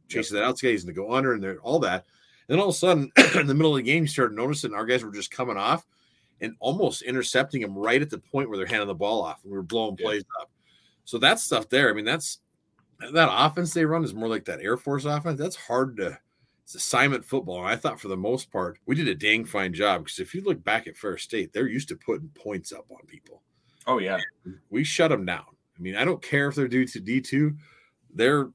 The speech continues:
Speaker 1: the best damn D two school that is in the nation. They could pro-, they should probably be playing F C S. If there's not an F C S, there's not an F C S school in Michigan.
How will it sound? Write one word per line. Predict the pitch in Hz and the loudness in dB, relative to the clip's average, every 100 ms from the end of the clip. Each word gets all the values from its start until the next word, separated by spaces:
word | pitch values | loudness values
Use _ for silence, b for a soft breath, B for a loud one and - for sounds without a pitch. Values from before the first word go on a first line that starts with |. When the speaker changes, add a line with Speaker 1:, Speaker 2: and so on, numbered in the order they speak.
| _ | _
Speaker 1:
the | 101 | -10
best | 92 123 120 - | -6 -4 -4 0
damn | 120 113 104 | 2 2 0
D | 113 | -4
two | 113 123 110 | -2 -4 -4
school | - 117 107 95 | -4 0 0 0
that | 92 - _ _ _ _ _ | -4 -8 _ _ _ _ _
is | 101 | -6
in | 110 | -2
the | 104 | -2
nation. | 101 123 - 95 | 0 0 0 -4
They | 104 | -4
could | 101 - | -4 -8
pro-, | - | -10
they | - | -6
should | 90 - 87 | -6 -6 -4
probably | 156 196 95 | -2 -2 -2
be | 95 | -4
playing | 117 92 | -4 -4
F | 101 107 | -4 -6
C | - 113 | -2 -2
S. | 95 87 | -2 -2
If | |
there's | 98 151 | -2 2
not | 170 | 2
an | 110 | 0
F | 107 135 | -2 -4
C | - 127 | 0 0
S, | |
there's | 117 127 | 0 0
not | 151 | 0
an | 117 | 0
F | 127 | -2
C | - | 0
S | 131 | 0
school | - 143 139 | 0 -2 -2
in | 107 | -2
Michigan. | 110 135 147 156 | -4 -2 0 -2